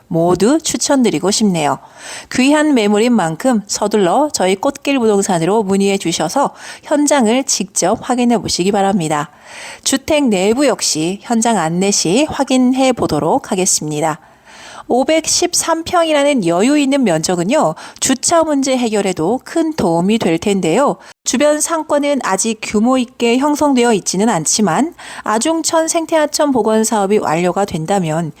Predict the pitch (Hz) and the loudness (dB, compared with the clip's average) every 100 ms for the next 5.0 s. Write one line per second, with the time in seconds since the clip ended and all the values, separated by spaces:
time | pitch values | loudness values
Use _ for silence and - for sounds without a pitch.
0 | - - 208 202 208 - 160 160 156 185 | -20 -4 0 2 2 0 -4 -6 -4 0
1 | 277 285 208 190 165 165 160 190 160 240 | 0 0 0 0 -2 -2 0 0 2 0
2 | - - - - 214 202 208 214 208 185 | -4 -14 -12 -4 0 2 2 0 -2 -4
3 | - 190 196 262 240 233 240 285 320 - | -4 0 0 2 2 2 0 -2 -4 -2
4 | 311 302 - 269 277 277 226 165 247 311 | -2 -2 0 0 2 2 2 2 0 -4